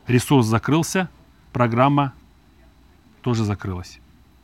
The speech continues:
Ничего вас больше не связывает никакими обещаниями, никакими ментальными долгами. Встретимся с вами в следующем моем видео.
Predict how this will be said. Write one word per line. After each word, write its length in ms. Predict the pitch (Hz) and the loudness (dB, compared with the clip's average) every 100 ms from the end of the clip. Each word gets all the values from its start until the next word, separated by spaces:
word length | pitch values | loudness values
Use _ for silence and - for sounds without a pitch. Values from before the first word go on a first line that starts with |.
| _ 123 | _ -4
Ничего 320 | 123 - 135 | -2 0 -2
вас 100 | 113 | -2
больше 260 | 117 - | -4 -4
не 80 | 110 | -4
связывает 500 | 95 120 117 107 98 | -4 -4 -4 -4 -6
никакими 300 | 101 - 113 | -10 -8 -6
обещаниями, 520 | 104 104 - 95 90 90 - - - - | -4 -6 -6 -8 -8 -12 -20 -20 -20 -6
никакими 460 | 120 131 113 151 139 | -2 0 0 2 2
ментальными 520 | 127 104 120 120 113 | 2 0 0 0 0
долгами. 500 | 110 110 104 92 90 - - - _ _ _ - - - - - - - - _ | -2 -2 -4 -8 -12 -20 -20 -20 _ _ _ -20 -20 -20 -20 -20 -20 -20 -20 _
Встретимся 440 | - 139 117 101 110 | -2 0 0 -4 -4
с 80 | |
вами 300 | 120 107 107 101 - _ | -2 -2 -2 -6 -16 _
в 80 | - | -8
следующем 420 | - 110 101 107 | -2 -2 -2 -2
моем 220 | 104 104 | -2 0
видео. 340 | 104 131 117 | 0 0 -2